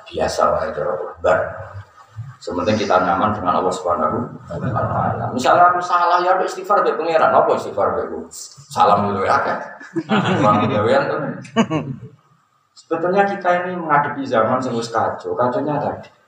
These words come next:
Mulane Hasan Basri itu pernah ngajar. Kadang sing diulang atau yang mendengarkan itu yang hasut-hasut.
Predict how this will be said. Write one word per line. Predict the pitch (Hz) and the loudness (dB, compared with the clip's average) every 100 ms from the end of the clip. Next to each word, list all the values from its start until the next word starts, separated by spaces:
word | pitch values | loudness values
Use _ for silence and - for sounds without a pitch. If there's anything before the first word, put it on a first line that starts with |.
| _ _ _ _ _ _ _ _ - | _ _ _ _ _ _ _ _ 0
Mulane | 127 131 135 120 - - - - _ _ _ _ - - | 4 4 2 -2 -8 -16 -20 -20 _ _ _ _ -20 -4
Hasan | 113 110 117 - | -2 2 0 2
Basri | 92 - 92 95 | 0 -2 -4 -4
itu | 113 | -2
pernah | 113 110 113 | 0 2 2
ngajar. | 104 90 85 87 85 - - - | 2 0 0 0 0 -2 -6 -4
Kadang | - - 214 | -2 0 0
sing | 208 | -2
diulang | 202 170 175 208 | -2 -2 2 2
atau | 214 175 185 | 2 2 2
yang | 175 | 2
mendengarkan | 165 151 147 151 151 233 | 0 0 2 2 2 0
itu | 220 | 2
yang | 202 | 2
hasut-hasut. | 185 180 170 175 180 | 2 0 -2 -2 -4